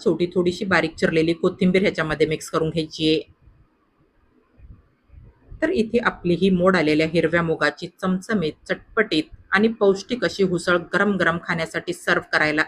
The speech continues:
एकदम परफेक्ट बनवून तयार झालीये. चपाती, वेगवेगळ्या प्रकारच्या भाकरी, भात आणि पावासोबत सुद्धा तुम्हाला ही उसळ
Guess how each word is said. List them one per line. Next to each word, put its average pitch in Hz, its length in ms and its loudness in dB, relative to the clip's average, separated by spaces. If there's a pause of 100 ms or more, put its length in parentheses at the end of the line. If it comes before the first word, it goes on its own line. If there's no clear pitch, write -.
एकदम 180 340 -2
परफेक्ट 190 460 -4
बनवून 156 280 0
तयार 151 240 2
झालीये. 156 380 2 (920)
चपाती, 156 540 -2 (260)
वेगवेगळ्या 165 440 2
प्रकारच्या 156 480 -2
भाकरी, 156 540 -2 (220)
भात 160 280 6 (460)
आणि 202 160 6
पावासोबत 180 840 4
सुद्धा 208 280 0
तुम्हाला 180 420 0
ही 190 180 4
उसळ 175 300 2